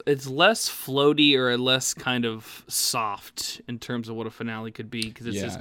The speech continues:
Speaker 2: it's
Speaker 1: it definitely
Speaker 2: more
Speaker 1: has
Speaker 2: conclusive.
Speaker 1: Yeah, they have an i-, they had a, a strong idea of how they wanted C-, Craig's era to end, and I hope that means they kinda have a strong pool of ideas for
Speaker 2: For
Speaker 1: where they
Speaker 2: where it
Speaker 1: wanna
Speaker 2: goes
Speaker 1: go with
Speaker 2: next,
Speaker 1: Bond
Speaker 2: yeah.
Speaker 1: from here. So yeah,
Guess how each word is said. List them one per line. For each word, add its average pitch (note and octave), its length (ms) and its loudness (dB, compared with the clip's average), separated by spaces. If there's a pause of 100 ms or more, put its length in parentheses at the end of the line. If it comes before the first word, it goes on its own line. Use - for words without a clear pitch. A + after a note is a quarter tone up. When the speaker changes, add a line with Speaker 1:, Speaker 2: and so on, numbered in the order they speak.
(160)
Speaker 2:
it's G#2 220 -4
Speaker 1:
it C3 60 2
definitely D3+ 340 6
Speaker 2:
more C3+ 80 2
Speaker 1:
has C3+ 80 4
Speaker 2:
conclusive. - 480 -4 (180)
Speaker 1:
Yeah, F#3+ 120 8
they F#3 80 8
have F#3+ 180 6
an F#3+ 140 4
i-, F3 240 6 (120)
they C#3+ 120 6
had E3 160 4 (240)
a, B2+ 80 -4
a B2 80 -8
strong D3+ 480 2
idea C3+ 320 2
of A#2+ 80 -2
how B2 120 0
they B2 140 0
wanted A#2 540 -2
C-, - 320 -20
Craig's A#2+ 340 -2
era A#2 240 -2
to - 220 -10
end, C#3+ 340 -2
and A2+ 260 -2 (440)
I C3 160 0
hope D#3+ 240 2
that D3+ 140 2
means C#3+ 240 0
they C3+ 100 -2
kinda C#3+ 220 -2
have C3 120 -2
a B2 60 0
strong B2 720 -2 (480)
pool E3 360 8
of A#2+ 140 6
ideas A#2+ 520 2
for - 140 -8
Speaker 2:
For A#2 80 -2
Speaker 1:
where A#2 160 0
they G#2+ 80 2
Speaker 2:
where A2 40 -2
it A2+ 40 -2
Speaker 1:
wanna A2+ 140 -2
Speaker 2:
goes - 80 -6
Speaker 1:
go A2+ 160 -4
with A2 180 -6
Speaker 2:
next, - 120 -10
Speaker 1:
Bond A2 300 0
Speaker 2:
yeah. - 60 -16
Speaker 1:
from G#2+ 140 -10
here. G#2 320 -10 (920)
So - 140 -4
yeah, B3+ 340 2